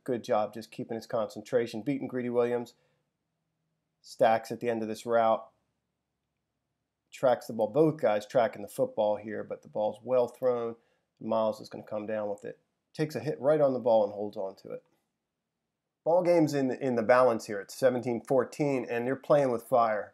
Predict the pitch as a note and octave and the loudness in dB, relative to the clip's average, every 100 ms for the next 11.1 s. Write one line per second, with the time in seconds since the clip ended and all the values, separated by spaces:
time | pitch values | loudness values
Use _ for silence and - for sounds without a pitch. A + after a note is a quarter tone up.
0 | - A#2+ C#3 B2 B2+ B2 A#2+ A#2 B2+ A#2+ | -2 0 0 0 -2 0 -2 0 -2 0
1 | A#2 - C#3 B2 B2 A#2 A2 A2+ _ _ | -4 -6 -2 0 0 -2 -4 -8 _ _
2 | _ - B2+ A#2 A2+ G#2+ G#2 - C3+ C3 | _ -2 0 2 2 2 2 -4 -14 -16
3 | G#2+ F#2+ - A2+ A2 G#2+ G2+ C3 C3 D3+ | -20 _ -6 -2 -2 -4 -6 -8 0 2
4 | C3 C3+ B2+ C3 A#2+ A2 - C3 A#2+ - | 4 0 2 2 2 -2 -4 -4 -2 6
5 | A#2+ A#2+ A2 - _ _ C#3 E3 C#3+ C3+ | 6 6 4 -2 _ _ 6 8 8 8
6 | B2+ B2+ C3 A#2+ A2+ B2+ A#2+ - A#2+ A2 | 6 8 6 6 2 4 4 4 2 2
7 | B2 D3+ B2+ A2+ C3 A2+ G#2+ G#2+ - G#2+ | 2 0 2 2 2 -4 -4 -10 -6 -4
8 | G2+ G2+ _ _ _ _ _ _ _ _ | -2 -6 _ _ _ _ _ _ _ _
9 | _ _ _ _ A#2 G#2+ A2+ G#2+ A2+ G2+ | _ _ _ _ -14 -6 -4 -4 -8 -8
10 | G2 - F#2+ F#2 - - - - G1+ G1+ | -10 -12 -12 -14 -20 -18 -14 -12 -10 -10
11 | - | -14